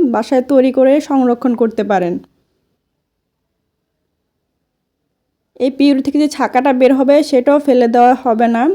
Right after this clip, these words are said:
সেটা দিয়েও তরকারি রান্না করে খাওয়া যাবে।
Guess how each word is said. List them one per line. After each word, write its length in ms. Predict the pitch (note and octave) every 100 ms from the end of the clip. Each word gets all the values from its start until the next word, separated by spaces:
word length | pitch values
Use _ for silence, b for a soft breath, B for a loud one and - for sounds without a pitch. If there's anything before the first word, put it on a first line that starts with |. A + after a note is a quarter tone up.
| F#4 _ _
সেটা 220 | A#3 C4
দিয়েও 220 | C4 D4
তরকারি 440 | D4 C4+ B3+ C4+ C#4
রান্না 260 | C4 C4+ C4
করে 180 | C4+
খাওয়া 300 | C4+ B3+ A#3 A3
যাবে। 320 | G#3 F3+